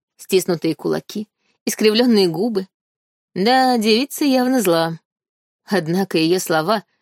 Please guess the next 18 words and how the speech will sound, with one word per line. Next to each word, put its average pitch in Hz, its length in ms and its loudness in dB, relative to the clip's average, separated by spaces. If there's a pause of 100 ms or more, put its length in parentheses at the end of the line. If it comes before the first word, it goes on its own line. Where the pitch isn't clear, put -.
(240)
меня 190 320 0
даже 180 300 -2
слегка 208 400 -2
озадачили. 202 720 -4 (840)
«Почему? 302 600 -2 (1080)
Почему 311 560 2
ты 285 240 0
такая 262 400 0
жестокая? 240 680 -2 (760)
Почему 233 400 -2
никак 220 500 0
не 208 120 0
можешь 214 320 0
успокоиться? 233 720 -2 (800)
Я 262 160 2
пыталась 220 640 -2
понять 208 360 -2
тебя, 175 340 -10